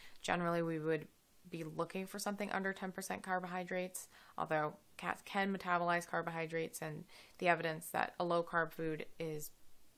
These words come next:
better is kind of limited. There is some evidence that it might be better to feed a low carbohydrate food that's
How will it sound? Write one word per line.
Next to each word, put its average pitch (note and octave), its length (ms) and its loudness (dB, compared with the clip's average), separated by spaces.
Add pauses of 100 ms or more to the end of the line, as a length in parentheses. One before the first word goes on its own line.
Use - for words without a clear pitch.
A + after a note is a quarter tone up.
better F#3+ 260 4
is F3+ 120 -2
kind E3 160 0
of D#3 100 -6
limited. B3 500 2
There F#3+ 200 6
is G3 180 2
some F#3+ 240 4
evidence F#3 380 2
that F#3 140 2
it D#3+ 120 0
might D#3+ 260 2
be F3+ 120 -4
better E3 320 2
to E3+ 260 -4
feed D#3+ 460 -2
a D#3+ 100 -4
low D#3+ 220 -2
carbohydrate D#3 640 -4
food A#3 300 2
that's - 400 0